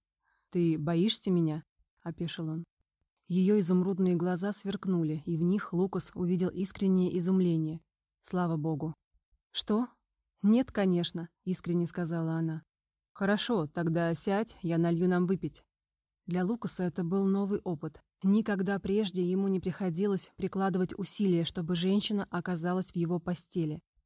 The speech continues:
Возможно, именно поэтому он так неосторожно всё испортил две недели назад. Но это не должно снова произойти. "Что будешь пить?" спросил он, наливая себе стакан бурбона. Обычно он не пил крепкие напитки,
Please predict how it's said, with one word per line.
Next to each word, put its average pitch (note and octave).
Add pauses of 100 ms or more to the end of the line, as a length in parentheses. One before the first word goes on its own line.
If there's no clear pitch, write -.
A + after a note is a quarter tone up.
(140)
Возможно, F#3+
именно G3
поэтому F#3+
он F#3 (100)
так G3+
неосторожно F3+
всё F#3
испортил G3
две E3+
недели F3+
назад. F3 (540)
Но F3+
это F#3
не F#3
должно F#3
снова F3
произойти. D#3 (560)
"Что G3+
будешь F3
пить?" F#3+ (180)
спросил F3
он, E3
наливая E3
себе E3+
стакан E3+
бурбона. D#3+ (480)
Обычно F3+
он F3+
не G3+
пил F#3+
крепкие E3+
напитки, E3+